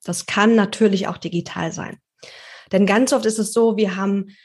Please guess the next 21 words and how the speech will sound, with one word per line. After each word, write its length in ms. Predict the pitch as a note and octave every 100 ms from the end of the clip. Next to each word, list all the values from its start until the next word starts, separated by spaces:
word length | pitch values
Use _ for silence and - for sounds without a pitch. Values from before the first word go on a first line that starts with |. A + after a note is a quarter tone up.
| _ -
eine 100 | -
Idee 580 | F#3 - A#3+ A#3 A#3 G3+
oder 200 | F3+ F3
wir 140 | E3+
haben 80 | F3
eine 100 | F3+
Problemstellung 840 | F3+ F#3 F#3+ G#3 A3+ A3+ G3+ G3 F3
und 200 | F#3 G3+
denken 380 | A#3 A3+ A#3
darüber 320 | G#3 F#3+ F#3 F3
nach. 260 | E3 E3 - -
Wir 100 | F#3
kreisen 540 | - F#3+ A#3 A3+ A3
darum 260 | G3+ G3 F#3+
herum, 440 | F#3+ F#3+ F#3+ F#3 - - -
kommen 300 | - A3 A3
aber 160 | F#3+ F#3+
nicht 160 | G3 -
so 80 |
richtig 360 | F#3 F3+ F#3 -
voran. 440 | F3 E3+ E3 E3